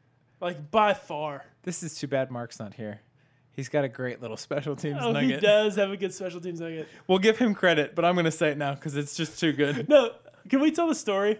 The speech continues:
Speaker 1: about it?
Speaker 2: <laughs>
Speaker 1: We, I walked up into the, so after, after the game on Thursday night,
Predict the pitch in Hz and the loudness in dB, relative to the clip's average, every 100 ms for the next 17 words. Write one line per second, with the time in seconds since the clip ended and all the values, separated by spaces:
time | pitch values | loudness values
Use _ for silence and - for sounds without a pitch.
0 | - _ 208 233 226 427 480 - 523 - | -6 _ 2 4 4 2 0 0 0 2
1 | 269 269 285 - 226 294 311 254 269 240 | 4 4 0 0 2 4 2 2 -2 -2
2 | 233 226 196 226 - 196 160 - 202 - | -4 -2 0 -2 -4 -10 -2 -2 -2 -8
3 | - - - - - 247 220 214 - _ | -20 -20 -20 -18 -2 4 4 2 -4 _
4 | 185 214 247 - 247 226 196 190 - - | -2 0 0 -2 0 2 0 -4 -14 -8
5 | 208 214 269 208 170 190 180 180 185 170 | -6 -4 -4 -4 0 2 2 0 -2 -4
6 | 151 143 139 135 | -6 -10 -12 -14